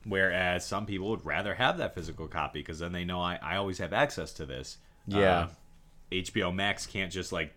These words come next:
Speaker 1: cut it and then I never get to see it again, you know?
Speaker 2: Yeah, think about the amount of people that have those box sets of T V shows collecting dust because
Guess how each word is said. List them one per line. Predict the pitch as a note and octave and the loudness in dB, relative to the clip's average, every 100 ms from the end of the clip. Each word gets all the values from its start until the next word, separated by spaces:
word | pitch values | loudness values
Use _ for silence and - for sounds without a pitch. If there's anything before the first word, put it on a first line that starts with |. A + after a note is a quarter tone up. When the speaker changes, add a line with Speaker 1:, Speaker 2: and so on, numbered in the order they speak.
| - - - | -18 -18 -6
Speaker 1:
cut | - A#2 | 2 4
it | G2 F#2 - | 4 2 -2
and | F2 | -6
then | F2 | -4
I | F2 | -2
never | F2 F2+ E2+ | -2 -2 -2
get | E2 E2+ | -4 -4
to | - | -4
see | C3 B2 | 0 0
it | D#2+ | 0
again, | C#2+ C#2 F#2+ - - | -4 -6 -6 -6 -8
you | C#2+ | -6
know? | D2+ G2 A2 - - - | -6 -6 -10 -14 -12 4
Speaker 2:
Yeah, | A2 A2 G#2 | 12 12 12
think | - G2+ | 10 2
about | F#2+ G2 G2 - - - - | 8 10 10 8 -8 -20 -2
the | G#2+ | 4
amount | G2+ G2+ | 6 8
of | G2 | 6
people | - G2+ - F#2 | 2 0 2 6
that | F2+ F2+ | 6 4
have | G2 F#2+ F2+ - - - - - | 4 4 4 2 -16 -16 -10 2
those | F#2+ E2+ | 2 6
box | E2+ F#2+ - | 10 10 10
sets | - F#2+ - | 6 6 4
of | F2 | -4
T | - F2+ | -2 -2
V | F2 | -2
shows | - F2+ F2 | 2 2 2
collecting | - F#2+ F#2+ - F2+ | 0 2 4 2 2
dust | F2+ F2 - | 4 4 0
because | - E2 F2 E2+ | -8 -2 0 0